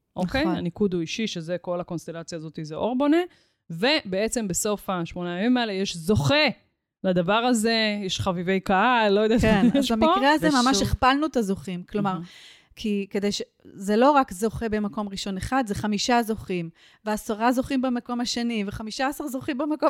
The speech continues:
Speaker 1: מדהים.
Speaker 2: השלישי. כאילו, דווקא לפרגן, ויש הגרלה יומית, שהם יקבלו גם פרסים, מי שהגיש את המשימה, אז הם... זאת אומרת, להרבות
Speaker 1: לעודד.
Speaker 2: בפרסים, לא לצמצם דווקא בפרסים, ש-, אה,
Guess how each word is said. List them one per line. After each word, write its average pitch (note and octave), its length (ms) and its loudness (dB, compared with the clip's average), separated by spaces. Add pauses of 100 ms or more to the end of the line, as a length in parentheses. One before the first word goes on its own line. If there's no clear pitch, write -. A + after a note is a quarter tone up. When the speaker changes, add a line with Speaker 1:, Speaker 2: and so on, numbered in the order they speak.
Speaker 1:
מדהים. F3 260 2
Speaker 2:
השלישי. C#4 180 2 (360)
כאילו, C4 200 0
דווקא C#4 280 2
לפרגן, C4 640 0
ויש B3+ 240 0
הגרלה B3+ 440 4
יומית, C#4+ 680 4
שהם A#3 260 0
יקבלו A#3 380 -2
גם C4+ 220 2
פרסים, C4+ 440 0
מי A#3+ 100 0
שהגיש B3 460 -4
את - 180 -8
המשימה, A3 880 0
אז A3+ 120 -2
הם... A3+ 120 -4 (460)
זאת A#3 200 -4
אומרת, A3+ 420 -2 (120)
להרבות A3 560 6
Speaker 1:
לעודד. F4+ 200 4
Speaker 2:
בפרסים, A#3+ 480 0
לא B3 160 2
לצמצם B3+ 640 0
דווקא G#3+ 280 -6
בפרסים, G3+ 540 -6
ש-, - 100 -8 (1040)
אה, F#3+ 60 -8